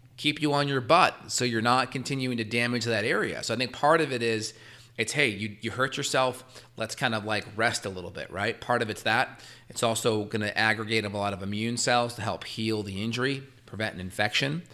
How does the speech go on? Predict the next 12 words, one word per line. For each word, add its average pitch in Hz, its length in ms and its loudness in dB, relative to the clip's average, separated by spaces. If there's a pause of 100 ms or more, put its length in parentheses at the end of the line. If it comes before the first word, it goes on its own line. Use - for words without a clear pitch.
(340)
It's - 80 -10
also 113 320 0
there 110 240 0
to 98 80 -4
help 110 320 -4
with, 110 240 -2
um, 101 400 -4 (920)
healing 135 440 0
the 113 80 0
body 127 360 6
up, - 200 -6
right? 98 260 4